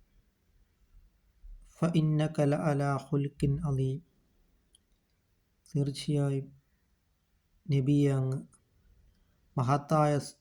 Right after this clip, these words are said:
സ്വഭാവത്തിനുടമയാണ്. അതിനാൽ ആയിഷ റളിയല്ലാഹു തആല അൻഹയോട് നബി സല്ലല്ലാഹു അലൈഹി വസല്ലമ തങ്ങളുടെ സ്വഭാവം എന്താണെന്ന് ചോദിച്ചപ്പോൾ,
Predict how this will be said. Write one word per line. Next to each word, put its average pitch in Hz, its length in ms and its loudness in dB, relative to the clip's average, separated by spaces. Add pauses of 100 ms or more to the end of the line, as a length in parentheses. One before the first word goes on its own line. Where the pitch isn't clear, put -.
(120)
സ്വഭാവത്തിനുടമയാണ്. 139 1200 -2 (2500)
അതിനാൽ 135 580 -2 (1300)
ആയിഷ 156 360 0
റളിയല്ലാഹു 143 920 0
തആല 143 360 0
അൻഹയോട് 139 880 -2 (1900)
നബി 139 120 0
സല്ലല്ലാഹു 156 480 2
അലൈഹി 151 160 2
വസല്ലമ 147 320 0
തങ്ങളുടെ 139 640 -2
സ്വഭാവം 143 540 0
എന്താണെന്ന് 135 540 -2
ചോദിച്ചപ്പോൾ, 131 720 -6